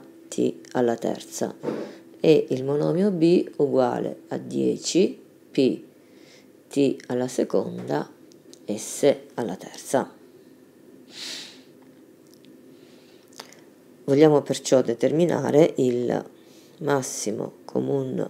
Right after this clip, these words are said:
divisore fra i monomi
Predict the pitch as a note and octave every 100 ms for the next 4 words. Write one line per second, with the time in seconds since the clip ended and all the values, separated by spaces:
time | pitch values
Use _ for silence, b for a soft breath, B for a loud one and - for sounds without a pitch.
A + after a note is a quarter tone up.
0 | - - C3+ E3+ A3 F3 F#2 G#2+ C3+ -
1 | - B B B - - B2+ - - -
2 | - C3 C3 B2+ A2+ A2 A2+ G2+